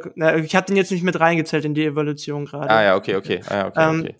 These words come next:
Speaker 2: Ich
Speaker 1: der,
Speaker 2: verstehe.
Speaker 1: der, der legt da ordentlich Sip noch in die Si-, in die Sideline-Pässe da rein, trifft da teils wirklich, wirklich sehr enge Fenster nach außen, diese fünfzehn Yards out zwischen den Hanging Defender und dem Safety. Ähm, der hat viel Kraft im Oberkörper und im Arm, um, um, äh, einen Ball mit, mit viel Sip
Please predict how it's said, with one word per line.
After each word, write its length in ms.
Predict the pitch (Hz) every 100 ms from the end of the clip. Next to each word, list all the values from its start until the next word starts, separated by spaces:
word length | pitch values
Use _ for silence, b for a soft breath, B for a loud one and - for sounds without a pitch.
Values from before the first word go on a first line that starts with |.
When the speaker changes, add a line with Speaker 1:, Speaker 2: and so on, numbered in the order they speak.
| _
Speaker 2:
Ich 80 | -
Speaker 1:
der, 100 | 170
Speaker 2:
verstehe. 80 |
Speaker 1:
der, 260 | 180 170 175
der 60 | 175
legt 200 | 214 208
da 100 | -
ordentlich 380 | 190 208 185 -
Sip 180 | 214
noch 160 | 190 175
in 100 | 175
die 60 | 165
Si-, 240 | 175 170
in 80 | 175
die 80 | 165
Sideline-Pässe 720 | - 196 190 175 175 175 175
da 120 | 170
rein, 260 | 165 175 175
trifft 240 | 180 -
da 100 | 175
teils 320 | - 170 165
wirklich, 360 | 170 175 160 170
wirklich 280 | 175 160 -
sehr 220 | 170 175
enge 240 | 175 175
Fenster 340 | - 180 180 175
nach 140 | 165
außen, 240 | 175 180
diese 160 | 160 160
fünfzehn 440 | - 190 - 170
Yards 300 | 156 160 156
out 260 | 170 180 180
zwischen 280 | 175 175 170
den 140 | 160
Hanging 260 | 170 175 165
Defender 400 | 165 170 170 170
und 80 | 151
dem 80 |
Safety. 560 | 147 160 175 - 196 208 B B B B B -
Ähm, 260 | 165 165
der 160 | 160 151
hat 160 | 180 -
viel 360 | - 180 233
Kraft 380 | 240 196 214 -
im 120 | 170
Oberkörper 580 | 190 208 156 160 160 151
und 180 | 160 156
im 240 | 156 - -
Arm, 340 | 156 170 196 185
um, 260 | 160 160
um, 380 | 165 160 151 - - -
äh, 60 |
einen 500 | 151 147 143 143 147
Ball 280 | 143 147 165
mit, 280 | 160 156 156
mit 200 | 156 156
viel 220 | - 170
Sip 360 | 160 190 180